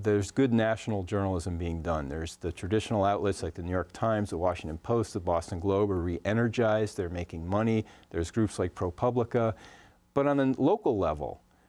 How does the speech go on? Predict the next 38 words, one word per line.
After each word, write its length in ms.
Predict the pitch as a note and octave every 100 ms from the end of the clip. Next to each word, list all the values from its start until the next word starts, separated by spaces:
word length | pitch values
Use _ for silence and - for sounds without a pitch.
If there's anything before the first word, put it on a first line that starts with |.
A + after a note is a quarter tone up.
| _ _
there's 240 | A#2+ A2+ A#2+
less 320 | C3 B2 - -
people 340 | C#3+ B2 G#2
watching 460 | G2 G#2+ - G#2+ F#2+
the 60 |
store. 500 | - - G#2 D#2+ - _ _ _ -
There's 160 | G2
less 180 | A#2 A2+
people 360 | - B2+ A2 G#2
at 200 | - -
town 300 | G#2+ G2+ G2
halls 420 | G#2 F#2+ F2 E2
and 120 | D2
police 320 | - G#2+ G#2
departments 580 | - - E2 - E2 -
and 100 | D#2+
state 340 | - A2 G#2
houses. 560 | E2+ C#2+ D2+ - A1 - - _ _ -
And, 480 | - F#2+ F#2+ F#2+ - -
you 120 | A2
know, 140 | G2
there's 220 | G2 A2+ G#2+
not 240 | A#2 B2+
a 20 |
viable 420 | G#2+ A2 A2+ A2
business 400 | G2 A#2 C#3 C#3
model 380 | - E2 E2+ F2 -
to, 200 | - F#2 - -
to 100 | G2
make 220 | G2 G2
that 160 | A#2 G#2+
work. 280 | B2+ D#3 F2
And 120 | F2
that's 280 | A2 - -
troubling 520 | - E3+ G#2 D#2 C2
and 100 | D#2+
that's 180 | F2+ F#2
concerning, 640 | - F#2+ - A#2+ B2 D2